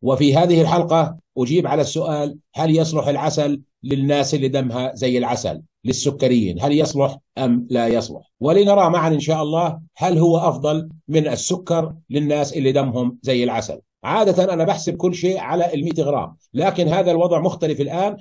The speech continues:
لأن الواحد ما راح يأكل مائة غرام من، آه، العسل، مع إنه في ناس بتاكل منه مائة غرام. راح نتحدث عن مقياس آخر ألا وهو ملعقة الطعام. المقياس اللي بنحكي عنه ملعقة الطعام اللي فيها تقريبًا من عشرين إلى واحد وعشرين غرام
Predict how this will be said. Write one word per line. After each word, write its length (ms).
لأن 240
الواحد 360
ما 120
راح 140
يأكل 280
مائة 220
غرام 380
من، 320
آه، 200
العسل، 420
مع 160
إنه 140
في 140
ناس 200
بتاكل 380
منه 180
مائة 200
غرام. 260
راح 120
نتحدث 460
عن 180
مقياس 420
آخر 480
ألا 200
وهو 480
ملعقة 400
الطعام. 480
المقياس 480
اللي 100
بنحكي 240
عنه 380
ملعقة 400
الطعام 460
اللي 160
فيها 200
تقريبًا 380
من 180
عشرين 420
إلى 200
واحد 260
وعشرين 420
غرام 440